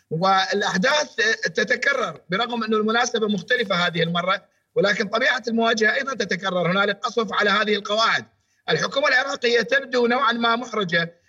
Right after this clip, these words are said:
ولكنها تريد أن تضع حالة من التوازن بين موقفها، آه، التفاهمي مع الولايات المتحدة الأمريكية وبين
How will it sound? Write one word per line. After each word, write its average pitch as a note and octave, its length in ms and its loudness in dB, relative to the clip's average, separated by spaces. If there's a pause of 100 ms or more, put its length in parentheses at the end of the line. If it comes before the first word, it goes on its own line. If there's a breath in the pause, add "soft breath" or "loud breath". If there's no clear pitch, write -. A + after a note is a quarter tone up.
(120 soft breath)
ولكنها A#3 560 2
تريد B3+ 400 -4
أن A3 200 0
تضع A#3+ 240 0 (100)
حالة A#3+ 340 0
من A3 100 -2
التوازن G#3 520 0
بين G3+ 280 0
موقفها، G#3 720 0 (460)
آه، F#3+ 320 2
التفاهمي G3 800 2
مع G3+ 200 2
الولايات G3 400 2
المتحدة F3+ 420 -2
الأمريكية F3 520 0
وبين F3+ 1000 0